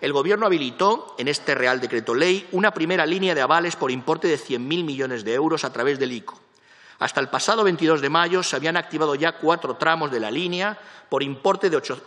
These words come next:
ochenta y cuatro mil quinientos millones, canalizados mediante un total de cuatrocientos veinte mil, cuatrocientos veinte mil setecientos diecisiete préstamos suscritos por los autónomos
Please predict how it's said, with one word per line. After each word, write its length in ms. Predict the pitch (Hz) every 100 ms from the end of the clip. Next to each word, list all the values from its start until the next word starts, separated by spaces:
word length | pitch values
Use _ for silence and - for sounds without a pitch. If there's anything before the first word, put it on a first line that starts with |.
| -
ochenta 340 | 143 131 123
y 20 |
cuatro 300 | 120 127 131
mil 160 | 165 165
quinientos 420 | 127 123 117 113
millones, 500 | 127 175 190 190 -
canalizados 600 | 147 131 131 123 175 170
mediante 340 | 135 156 170
un 120 | 185 165
total 380 | 147 147 151 - - -
de 120 | 123 127
cuatrocientos 680 | - - 123 175 180 180 151
veinte 320 | 131 123 120
mil, 440 | 147 160 156 -
cuatrocientos 540 | - 107 107 160 160 123
veinte 320 | 110 104 113
mil 160 | 143 147
setecientos 560 | 110 107 160 156 147
diecisiete 420 | 120 107 147 143
préstamos 760 | 123 - 170 - - 143 147 - - -
suscritos 580 | - 139 - 180 175 180
por 120 | -
los 160 | 117 -
autónomos 640 | 104 113 143 135 139 -